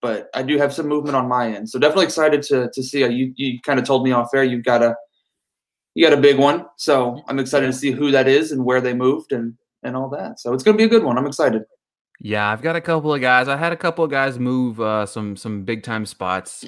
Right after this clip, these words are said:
Speaker 2: So my question before we dive into that is, is for you, was any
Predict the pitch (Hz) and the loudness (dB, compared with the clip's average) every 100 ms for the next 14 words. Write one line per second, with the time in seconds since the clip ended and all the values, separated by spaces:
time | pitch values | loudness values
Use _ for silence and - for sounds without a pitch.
0 | - 156 143 143 185 202 180 151 151 147 | -8 -4 -2 0 0 0 -6 -4 0 2
1 | 131 123 120 120 113 110 107 101 104 101 | 2 -2 2 2 2 -2 -4 -2 -2 -2
2 | 104 104 101 98 98 95 92 - _ _ | -4 -4 -4 -6 -8 -10 -12 -20 _ _
3 | _ - 139 131 160 170 160 131 _ _ | _ -6 -4 -2 -2 -2 -4 -6 _ _
4 | _ _ 117 131 139 127 143 165 185 175 | _ _ -4 -2 -2 -4 -4 -4 -4 -4
5 | 151 | -6